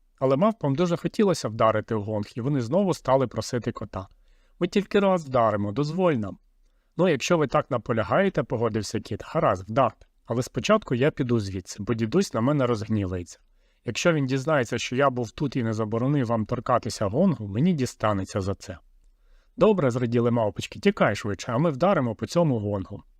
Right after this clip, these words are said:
«Гей, гей», крикнув втікаючий кіт, «зачекайте, поки я не піду, коли мене зовсім не буде видно, можете вдарити». «Біжи швидше, зачекайте ще, не поспішайте», кричав кіт, «ще мене видно». «Швидше», кричали йому мавпочки.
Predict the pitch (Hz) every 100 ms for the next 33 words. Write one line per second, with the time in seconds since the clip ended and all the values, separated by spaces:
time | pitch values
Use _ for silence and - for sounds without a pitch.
0 | - 160 147 185 226 - 127 - 113 -
1 | 123 120 110 - 110 107 92 107 - -
2 | 180 185 - 180 175 175 175 175 185 208
3 | 196 120 120 127 131 147 156 165 160 156
4 | 156 170 196 214 110 104 135 185 202 156
5 | 110 98 98 - _ _ _ _ _ _
6 | - 202 165 110 - 113 101 - 107 98
7 | - 175 214 208 127 - 107 113 170 -
8 | 185 - 143 147 143 143 131 127 110 -
9 | 98 - - - 127 151 175 156 113 110
10 | 113 _ _ - 123 214 214 - 131 117
11 | 110 120 107 107 113 113 98 - - -